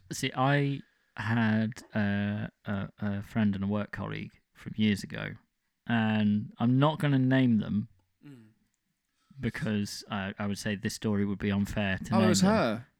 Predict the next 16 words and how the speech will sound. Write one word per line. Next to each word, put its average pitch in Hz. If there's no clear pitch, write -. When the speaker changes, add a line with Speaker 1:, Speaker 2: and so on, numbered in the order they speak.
Speaker 1:
No, 110
no. -
Um, 123
you 131
don't 131
know 123
this 120
person, 117
so 113
Speaker 2:
You 247
don't 254
know? 254
Speaker 1:
<sighs> -
Anyway, 175
so, 175
um, 156